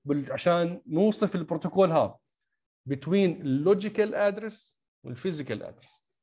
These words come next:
احنا تجاوزا بنقول بين الاي بي ادرس والايثرنت ادرس، تجاوزا،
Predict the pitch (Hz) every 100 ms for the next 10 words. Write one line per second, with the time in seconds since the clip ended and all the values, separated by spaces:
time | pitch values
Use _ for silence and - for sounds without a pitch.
0 | _ _ _ _ _ _ - 170 214 208
1 | 214 180 269 285 233 185 170 180 - -
2 | _ _ _ _ _ - 160 180 214 226
3 | 208 240 269 - _ _ _ _ _ -
4 | 131 135 135 170 170 165 165 160 160 190
5 | - - _ _ _ _ 131 202 214 -
6 | _ _ _ - - _ _ _ _ _
7 | 123 - 127 131 123 127 - 90 101 -
8 | - 117 190 214 127 90